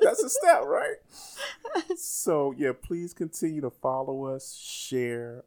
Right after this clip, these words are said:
Speaker 1: us on, uh, social media and the, uh, podcast. And let us know what you think about keeping the fire burning inside the relationship after forty.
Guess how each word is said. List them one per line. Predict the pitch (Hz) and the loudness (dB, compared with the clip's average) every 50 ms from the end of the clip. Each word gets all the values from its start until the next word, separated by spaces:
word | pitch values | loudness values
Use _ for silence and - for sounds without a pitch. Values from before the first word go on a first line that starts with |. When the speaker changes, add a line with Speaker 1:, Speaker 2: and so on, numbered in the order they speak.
| - 110 | -14 -14
Speaker 1:
us | 107 101 - - - - | -14 -14 -14 -16 -14 -10
on, | 92 101 98 95 95 92 92 92 92 - - | -10 -8 -6 -6 -6 -8 -8 -10 -12 -14 -16
uh, | - 90 87 | -18 -18 -16
social | - - 113 101 98 - - 98 | -10 -4 -2 -2 -2 -4 -8 -12
media | 98 98 95 95 92 92 90 85 - | -10 -10 -10 -10 -10 -10 -12 -12 -12
and | - 92 92 90 87 | -12 -12 -12 -12 -14
the, | 90 87 85 80 80 | -14 -14 -12 -12 -12
uh, | - _ - | -12 _ -8
podcast. | 98 87 87 85 87 _ _ - 92 92 92 98 101 _ _ _ _ _ _ _ _ _ _ _ _ _ _ _ _ _ _ - | -6 -4 -4 -4 -8 _ _ -8 -8 -8 -8 -10 -16 _ _ _ _ _ _ _ _ _ _ _ _ _ _ _ _ _ _ -8
And | 113 120 135 | -4 -2 -2
let | 269 311 | -2 -2
us | 302 - - | -4 -6 -6
know | 202 190 185 | -6 -4 -4
what | 196 185 170 - - | -2 -4 -4 -4 -6
you | 190 190 | -10 -6
think | - 180 151 143 - | -4 -4 -4 -2 -2
about | 139 127 - - 117 117 113 117 117 - - - | -4 -4 0 0 2 2 4 2 0 -4 -8 -18
keeping | - - 120 - - 131 | -12 -12 -12 -10 -8 -8
the | 123 117 | -8 -8
fire | - - 113 110 110 110 117 113 | -4 0 0 2 2 0 -2 -2
burning | - 107 104 104 110 113 113 113 110 110 | -2 -4 -2 -2 -4 -6 -8 -10 -10 -10
inside | 110 - - 98 98 101 | -12 -4 -2 -2 -2 -2
the | - 104 | -4 -8
relationship | 101 98 95 95 - - - - - 107 - | -6 -6 -6 -6 -8 -12 -18 -12 -12 -8 -6
after | 101 101 - - 113 | -6 -6 -6 -8 -14
forty. | - - - 127 147 175 170 117 78 | -18 -12 -8 -6 -4 -4 -4 -6 -10